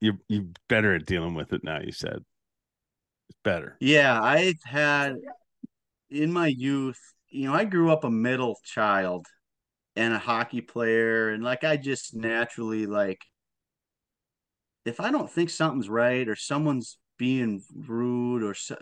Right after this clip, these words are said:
Speaker 2: somebody's doing stuff that, to me or my friends, like, I, I've had some broken noses and black eyes, but I've given my
Speaker 1: <laughs>
Speaker 2: fair share too, put it that way.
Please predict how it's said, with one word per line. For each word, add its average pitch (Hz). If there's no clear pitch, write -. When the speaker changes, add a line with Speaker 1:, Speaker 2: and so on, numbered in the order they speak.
Speaker 2:
somebody's 151
doing 123
stuff -
that, -
to 131
me 120
or 110
my 107
friends, 113
like, 107
I, 143
I've 147
had 175
some 139
broken 123
noses 117
and 104
black 101
eyes, 92
but 113
I've 113
given 117
my 95
Speaker 1:
<laughs> -
Speaker 2:
fair 98
share 95
too, 98
put 120
it -
that 98
way. 87